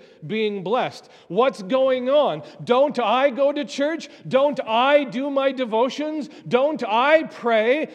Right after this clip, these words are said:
Why can I not receive a blessing? And in our self-righteous pride,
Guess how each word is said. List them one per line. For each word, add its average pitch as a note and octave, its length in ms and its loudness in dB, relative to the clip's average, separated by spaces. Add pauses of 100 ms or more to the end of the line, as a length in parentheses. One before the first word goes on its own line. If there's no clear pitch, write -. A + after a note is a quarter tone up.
(120)
Why C4+ 600 2
can B3+ 260 -2
I C4 340 0
not C4 420 0
receive B3+ 540 -4
a C4+ 80 6
blessing? A#3+ 760 0 (1900)
And C#3 100 -14
in F3 120 -10
our A3+ 120 -12
self-righteous F3 960 -12
pride, B2 580 -10